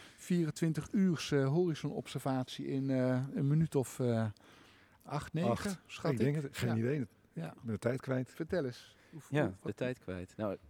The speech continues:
Speaker 3: komende zondag ga ik nog een uur alle tijd van de wereld bijdragen aan de, eh, podcast Recordpoging. Dus dan, eh, hebben we daar alvast een klein voorproefje van beleefd. Dan
Speaker 1: Mhm.
Speaker 3: gaat het er weer heel anders uitzien.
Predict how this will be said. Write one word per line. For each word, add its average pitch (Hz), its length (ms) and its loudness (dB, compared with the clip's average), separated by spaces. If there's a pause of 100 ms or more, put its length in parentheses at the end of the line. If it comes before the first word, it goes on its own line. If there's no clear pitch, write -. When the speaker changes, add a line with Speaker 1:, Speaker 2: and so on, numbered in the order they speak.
(120)
Speaker 3:
komende 117 320 -4
zondag 127 380 -4
ga 117 120 -6
ik 107 100 -6
nog 107 140 -6
een - 180 -8
uur 104 280 -4
alle 101 220 -2
tijd 104 260 -6
van 104 100 -8
de 104 60 -4
wereld 117 340 -6
bijdragen 95 760 -4
aan 92 340 -8 (140)
de, 92 200 -8 (420)
eh, 90 120 -8 (380)
podcast - 480 -8
Recordpoging. 98 840 -6
Dus 107 140 -14
dan, 98 240 -12
eh, 104 60 -10
hebben 95 340 -12
we 101 100 -8
daar 98 180 -6
alvast 101 400 -10
een 98 140 -10
klein 95 200 -10
voorproefje - 560 -10
van 95 220 -10
beleefd. 104 440 -8 (120)
Dan 123 140 2 (140)
Speaker 1:
Mhm. 147 100 0
Speaker 3:
gaat 233 100 -2
het - 120 -12
er 92 60 -8
weer 92 100 -8
heel 95 160 -8
anders 101 280 -10
uitzien. - 360 -10